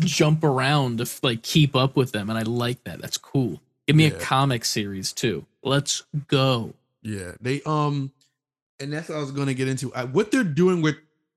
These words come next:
Speaker 2: Turtles right now is really smart. They got the, um, they got this se-, the, this is probably, like, the new main series for the kids of today, and that's dope.
Speaker 1: Sure.
Speaker 2: But then for people like me,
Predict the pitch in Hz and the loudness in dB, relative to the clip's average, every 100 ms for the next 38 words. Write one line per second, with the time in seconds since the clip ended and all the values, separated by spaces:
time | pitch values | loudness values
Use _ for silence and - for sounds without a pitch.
0 | _ _ - - 160 151 131 127 127 117 | _ _ -8 -2 2 2 0 0 -2 -2
1 | 110 110 104 90 87 - _ _ _ 117 | -4 -4 -6 -10 -14 -18 _ _ _ -6
2 | 110 107 110 104 101 - 82 - _ _ | -4 -4 -4 -6 -8 -10 -14 -16 _ _
3 | _ _ _ _ _ - 123 151 147 - | _ _ _ _ _ -4 0 0 -2 0
4 | 143 135 131 123 135 151 143 123 156 185 | -2 0 0 0 2 0 -2 0 2 2
5 | - - - 147 131 127 110 151 175 135 | -2 -14 -8 -4 -2 0 0 0 0 -4
6 | 143 135 123 127 131 127 117 120 120 131 | -2 -2 -4 -4 -4 -4 -6 -6 -4 -4
7 | 123 120 113 95 87 - - _ _ - | -4 -6 -10 -12 -16 -20 -20 _ _ -8
8 | 117 107 131 113 101 185 101 92 - _ | -6 -6 -6 -6 -8 -12 -12 -14 -16 _
9 | _ _ _ _ 113 110 104 104 101 104 | _ _ _ _ -8 -6 -6 -6 -4 -6
10 | - _ _ _ _ _ 131 123 - 131 | -8 _ _ _ _ _ -4 -4 -4 -2
11 | 147 139 151 - 175 - 156 135 127 123 | 0 0 -4 -4 -6 -2 -2 -2 -4 -6
12 | - 110 107 143 127 104 104 | -10 -10 -2 0 0 -4 -10